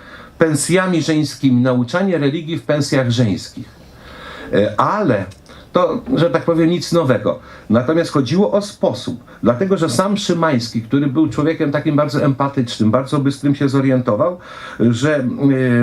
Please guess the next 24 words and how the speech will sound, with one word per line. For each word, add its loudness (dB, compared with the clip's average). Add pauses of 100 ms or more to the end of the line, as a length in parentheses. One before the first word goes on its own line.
(140)
ważną 0
rzeczą 0
jest, -4
y, 2
uformowanie 0
religijne 0
kobiet, -2
ale 0 (500)
w -18
taki 0
sposób, -2
żeby 2
ta 0
ich -2
pobożność 0
nie 2
sprowadzała 0
się, -4
jak 0
to -4
wcześniej -2
wymagano, 2
do -2
takiej -2